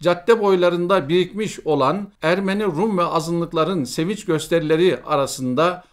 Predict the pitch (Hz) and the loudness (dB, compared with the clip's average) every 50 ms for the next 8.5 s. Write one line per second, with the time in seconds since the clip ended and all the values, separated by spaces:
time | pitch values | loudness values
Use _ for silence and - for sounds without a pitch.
0 | _ _ _ - 190 190 170 156 - 170 160 143 143 156 151 131 - - 143 143 | _ _ _ -2 0 2 2 0 -2 -4 -6 -6 -4 -4 -4 -4 -4 -4 -2 0
1 | 143 143 139 151 156 135 101 - - _ _ 131 139 127 135 120 101 - - - | 0 2 2 2 2 0 -2 -6 -12 _ _ -8 -4 0 0 0 -2 -4 -12 -20
2 | _ _ _ _ _ - 190 226 208 156 170 185 175 165 214 247 240 202 170 165 | _ _ _ _ _ -2 2 2 2 4 2 0 0 2 0 0 2 4 4 4
3 | 156 135 156 147 151 151 156 156 180 175 156 123 104 98 _ _ _ _ - 180 | 4 4 4 4 4 4 4 4 4 4 4 2 -2 -6 _ _ _ _ -4 -2
4 | 170 - 202 208 208 185 180 143 151 131 127 127 113 131 135 131 139 180 214 208 | 0 2 2 2 4 2 0 0 0 -2 -2 0 0 2 2 2 2 2 0 -2
5 | 208 202 _ - 160 147 151 190 214 196 185 156 143 131 131 120 135 165 190 185 | -8 -12 _ -8 -6 -4 -2 -2 0 0 2 2 4 4 2 2 4 4 4 4
6 | 160 131 147 160 165 160 147 170 165 170 165 160 196 202 160 120 120 147 165 156 | 2 2 2 2 2 2 0 -2 -4 -2 2 4 6 6 6 4 2 2 2 2
7 | 139 - - 160 151 - - 160 156 160 180 185 135 113 110 113 143 147 139 - | 2 0 0 -4 -2 2 2 2 4 6 4 4 4 4 0 0 0 0 0 0
8 | 151 139 117 139 160 202 208 202 - | 0 -2 2 2 2 2 0 -4 -8